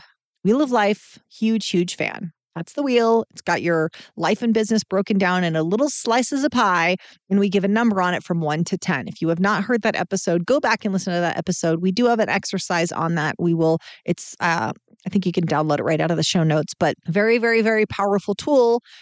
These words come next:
to essentially put a metric on the aspects of your life. Here's where we can also use that. We can also, like, revisit the areas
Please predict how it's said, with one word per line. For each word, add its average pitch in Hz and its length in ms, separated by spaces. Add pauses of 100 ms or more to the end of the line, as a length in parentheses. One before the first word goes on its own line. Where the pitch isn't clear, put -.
(160)
to 202 340
essentially 208 480
put - 260
a 202 80
metric 208 500
on 185 140
the 185 80
aspects - 520
of 160 200
your 160 180
life. 156 480 (800)
Here's 440 320
where 202 320
we 196 160
can - 180
also 160 280
use - 260
that. - 160 (140)
We 240 100
can 392 160
also, 370 380
like, 247 340
revisit 214 760
the 196 180
areas 180 420